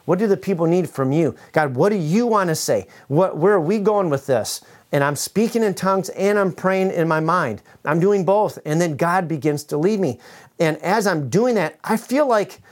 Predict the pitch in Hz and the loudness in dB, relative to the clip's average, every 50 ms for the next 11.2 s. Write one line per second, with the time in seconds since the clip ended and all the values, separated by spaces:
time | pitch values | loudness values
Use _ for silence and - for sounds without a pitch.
0 | - - _ _ _ - 190 175 - 151 143 202 220 202 - - 202 190 147 - | -20 -20 _ _ _ -2 -2 0 -2 -2 -2 -2 -2 -2 -2 -2 -2 -2 -2 -4
1 | - - - 240 240 233 226 - 196 226 254 254 - - 208 196 175 170 185 175 | -4 0 2 2 2 2 0 0 0 0 0 0 0 0 2 2 4 2 2 0
2 | 151 147 175 180 196 214 202 185 135 - - 147 156 147 - - 180 156 - - | 0 -2 0 0 0 0 0 -2 -2 -2 -2 -2 -2 -2 -2 -2 -2 -2 -2 -2
3 | 208 214 214 190 135 107 98 - 151 - 220 233 226 220 196 180 175 160 160 156 | 0 0 0 0 0 -2 -2 -2 -2 0 2 2 2 2 0 0 0 0 0 0
4 | 139 131 - - - - - - - - - - - 170 196 233 262 262 - - | -2 -4 -8 -16 -20 -20 -14 -10 -8 -8 -8 -2 0 2 2 2 2 0 0 0
5 | - 214 196 180 160 147 135 - - 131 139 175 214 226 202 156 139 131 139 147 | 0 2 2 2 2 0 -2 -4 -6 -4 -2 0 2 2 2 2 2 2 2 0
6 | - - - - - - - - - _ - - 196 196 196 170 - - - - | -4 -10 -18 -20 -20 -20 -20 -20 -20 _ 0 0 0 0 0 -2 -6 -8 -8 -6
7 | - - 220 233 226 180 180 202 208 196 190 190 190 170 156 - _ _ _ _ | -2 0 0 0 0 -2 0 2 2 4 4 2 2 0 -4 -8 _ _ _ _
8 | - - - 220 240 233 240 233 196 180 165 156 151 147 147 143 131 - _ _ | -12 -2 0 0 0 2 0 0 2 2 2 2 2 0 -2 -4 -6 -10 _ _
9 | _ _ _ _ _ _ _ _ _ _ - 131 131 151 185 214 208 - 185 160 | _ _ _ _ _ _ _ _ _ _ -2 0 2 2 2 2 2 2 0 0
10 | 135 127 123 131 143 170 196 190 175 160 170 202 226 214 190 - 143 143 147 180 | 0 0 -2 -2 0 0 0 0 -2 -2 -2 -2 -4 -6 -6 -2 0 2 2 2
11 | 226 220 - | 0 -2 -8